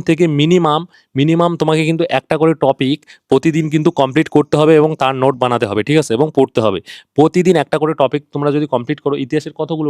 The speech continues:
টপিক, ইতিহাসের এই যে তিনটা মানে অ্যানসিয়েন্ট, মিডিয়েভাল আর মডার্ন মিলিয়ে কিন্তু কতগুলো হতে পারে, ইতিহাসের হতে পারে কুড়িটার মতো টপিক হতে পারে, কুড়ি থেকে মনে করো পঁচিশটা যদি টপিক হয়, প্রতিদিন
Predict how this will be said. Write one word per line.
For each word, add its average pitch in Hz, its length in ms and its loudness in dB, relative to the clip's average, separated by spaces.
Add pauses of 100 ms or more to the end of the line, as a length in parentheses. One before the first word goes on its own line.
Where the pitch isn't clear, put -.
(100)
টপিক, 107 200 -8 (320)
ইতিহাসের 147 420 -4 (200)
এই 147 80 2 (100)
যে 147 80 6 (560)
তিনটা 151 320 2
মানে 135 140 0 (100)
অ্যানসিয়েন্ট, 135 500 0
মিডিয়েভাল 139 360 4
আর 131 140 0
মডার্ন 135 280 0
মিলিয়ে 139 260 -2
কিন্তু 139 180 2 (580)
কতগুলো 143 360 0
হতে 104 160 -4
পারে, 104 120 -2 (280)
ইতিহাসের 143 440 2
হতে 131 200 0
পারে 139 140 0 (140)
কুড়িটার 143 340 2
মতো 147 200 -4
টপিক 135 240 0
হতে 127 160 -6
পারে, 127 120 -2 (440)
কুড়ি 165 240 4
থেকে 160 140 2 (100)
মনে 151 140 0
করো 156 180 2
পঁচিশটা 143 280 0 (120)
যদি 147 120 -4 (100)
টপিক 127 240 0
হয়, 127 160 -2
প্রতিদিন 147 280 -4